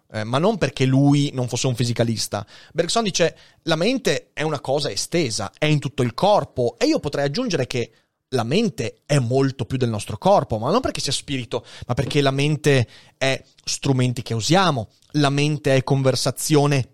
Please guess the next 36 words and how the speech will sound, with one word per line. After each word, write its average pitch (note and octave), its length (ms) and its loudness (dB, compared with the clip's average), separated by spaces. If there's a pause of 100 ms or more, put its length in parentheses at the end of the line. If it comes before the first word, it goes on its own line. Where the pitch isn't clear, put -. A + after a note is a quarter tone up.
in C#3 160 2
virtuale, C#3 680 2 (200)
la C#3+ 140 -2
mente D3+ 520 0
è - 80 -8
la D3 220 0
cultura C#3+ 560 2
di C3+ 80 -2
riferimento, C#3+ 640 0
la C3+ 80 4
mente F3+ 480 0
è F3+ 280 0 (100)
un B2+ 160 0
elemento C3 640 2
esteso. C3 880 0 (460)
E - 120 -6
quindi A#3 520 0 (160)
se - 280 -2
è F3+ 40 4
un A3+ 120 2
algoritmo, C3 1000 0 (920)
campa G3+ 360 0
cavallo G3 480 2
a D3 60 0
provare D3 1120 4
a D3 120 0
scrivere C#3 600 2
quell'algoritmo. A#2+ 840 0 (260)
Quindi E3+ 200 -2
la B2+ 60 0
mente A3 280 -2
è A#2+ 40 -2
qualcosa B2 360 -4
di C3 60 -2
molto A#2+ 260 0
esteso. A#2 600 0